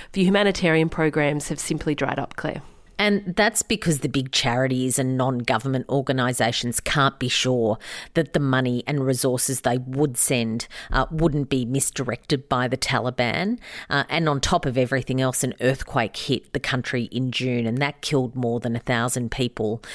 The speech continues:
Speaker 2: It also destroyed homes and roads, and it made it even harder for aid to get through.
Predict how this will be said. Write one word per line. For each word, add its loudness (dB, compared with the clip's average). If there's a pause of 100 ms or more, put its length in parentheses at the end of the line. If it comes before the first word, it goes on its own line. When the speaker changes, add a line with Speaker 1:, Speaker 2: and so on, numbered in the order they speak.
(180)
Speaker 2:
It 2
also 2
destroyed 0
homes 0
and -2
roads, 2
and 0
it -4
made 0
it -2
even 0
harder 0
for -2
aid -2
to -2
get -2
through. -2